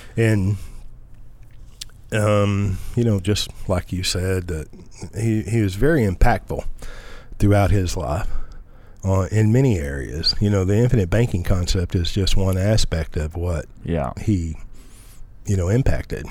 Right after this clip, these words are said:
Speaker 2: Mm.
Speaker 1: All right.
Speaker 2: And like you were, we were talking out by your pool the other day about, you know, all the things that you wish you could have asked and, you know, all the questions you could have answered and all the perspective that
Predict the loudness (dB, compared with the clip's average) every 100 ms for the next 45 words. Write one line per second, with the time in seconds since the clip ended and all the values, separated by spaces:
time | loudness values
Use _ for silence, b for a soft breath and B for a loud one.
0 | -4 -2 0 0 -2 -6 -10 -16 -18 -20
1 | -20 -20 -16 -10 -8 -8 -10 -8 0 2
2 | 2 2 0 0 0 2 0 2 0 0
3 | 0 0 0 2 4 4 2 2 2 2
4 | 2 -2 b b b b b b b -6
5 | -6 -6 -6 0 2 2 2 2 2 2
6 | 0 0 0 -4 B B B B -20 -20
7 | -20 -20 -20 0 2 2 0 4 4 6
8 | 4 4 2 -4 -4 -2 0 -4 -6 B
9 | B B B -4 -2 0 -2 0 0 0
10 | -4 -2 0 2 2 2 0 0 2 2
11 | 2 0 0 0 -4 -6 -6 -4 -4 -6
12 | -4 -6 -4 -6